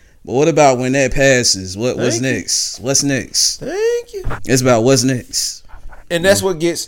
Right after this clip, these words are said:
Speaker 2: we, I think we've overlooked that, uh, piece just due to how, how people think it's an expensive thing, right?
Speaker 1: Yeah.
Speaker 2: It is expensive. But my thing is,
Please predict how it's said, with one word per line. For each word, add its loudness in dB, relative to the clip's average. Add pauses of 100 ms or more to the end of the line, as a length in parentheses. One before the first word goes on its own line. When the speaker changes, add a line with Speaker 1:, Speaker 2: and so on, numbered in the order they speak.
Speaker 2:
we, -4
I -2
think -4
we've -6 (120)
overlooked 2
that, 2 (640)
uh, -6 (1040)
piece -2
just -4
due 0
to -6
how, 0
how 4
people -4
think -6
it's -4
an -8
expensive -8
thing, -6
right? -2 (220)
Speaker 1:
Yeah. -8 (180)
Speaker 2:
It 4
is 0
expensive. -6 (720)
But 4
my 4
thing 2
is, 2